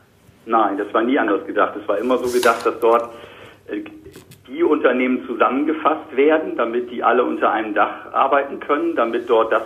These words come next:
was an Zuwachs im gerade Forschungsbereich, äh, und Entwicklungsbereich rund um Luft- und Raumfahrt,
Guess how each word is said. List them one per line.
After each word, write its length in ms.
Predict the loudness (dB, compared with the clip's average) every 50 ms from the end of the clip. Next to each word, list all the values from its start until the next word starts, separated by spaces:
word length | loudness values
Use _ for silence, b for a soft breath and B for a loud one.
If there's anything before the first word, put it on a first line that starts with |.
| 0
was 280 | 0 0 0 -2 -4 -6
an 180 | -6 -6 -6 -8 -12 -16 -12
Zuwachs 460 | -12 -2 0 2 2 2 2 -2 -8 -16 -14 -10 -8
im 380 | -6 -6 -6 -8 -8 -12 B B B B B B B B B
gerade 260 | -6 -4 -4 -2 -4 -2 0
Forschungsbereich, 960 | 0 0 2 0 -4 -6 -6 -6 -2 0 2 2 4 4 4 4 2 0 -2 -6 -10 -12 -8 -6
äh, 60 | -4
und 160 | -4 -4 -4 -6
Entwicklungsbereich 920 | -6 -4 -4 -6 -6 -6 -8 -10 -8 -6 -2 0 2 4 4 2 2 -2 -6 -10 -10 -8 -8 -6
rund 220 | -4 -6 -6 -6
um 220 | -6 -6 -6 -4 -4
Luft- 240 | -4 -4 -4 -6 -6
und 100 | -2 0
Raumfahrt, 640 | 0 0 0 -2 -2 0 2 4 4 4 2 0